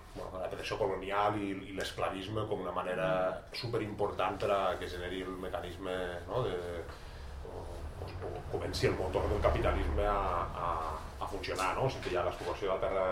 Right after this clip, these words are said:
Speaker 1: dels camperols, no? La proletarització que has parlat, no? I, els encerclaments, i després hi ha els factors segon, que és la depressió colo-, colonial,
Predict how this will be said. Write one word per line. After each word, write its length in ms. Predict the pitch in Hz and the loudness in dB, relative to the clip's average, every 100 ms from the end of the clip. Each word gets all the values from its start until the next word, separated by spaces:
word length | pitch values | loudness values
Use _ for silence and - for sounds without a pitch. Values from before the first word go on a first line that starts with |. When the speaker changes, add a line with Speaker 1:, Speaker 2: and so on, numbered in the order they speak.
| 92 | 2
Speaker 1:
dels 180 | 95 - | 0 -2
camperols, 720 | - 95 92 101 101 101 - | -2 2 6 10 10 8 2
no? 140 | 98 110 | 2 2
La 100 | 98 | 2
proletarització 760 | 92 87 90 90 87 95 90 | 0 -2 -2 -2 -2 -2 -2
que 100 | - | -2
has 80 | - | -2
parlat, 400 | - 98 104 95 | -2 2 2 2
no? 160 | 98 107 | 0 0
I, 200 | 95 95 87 - - - - 101 104 - 101 | 0 -2 -4 -6 -6 -6 -4 -4 -2 -2 -2
els 120 | 110 | 0
encerclaments, 680 | - 107 101 98 104 127 - | 2 2 4 6 6 4 2
i 80 | - | -4
després 220 | - 92 - | -2 0 4
hi 60 | |
ha 80 | 95 | 4
els 120 | 101 - - - | 4 0 0 0
factors 340 | - 104 - | 2 2 4
segon, 240 | 113 104 - | 6 8 8
que 80 | |
és 80 | 101 | 10
la 100 | 104 | 10
depressió 220 | 101 117 | 10 8
colo-, 240 | 110 101 - | 8 8 8
colonial, 520 | 107 98 107 110 123 | 6 6 6 8 6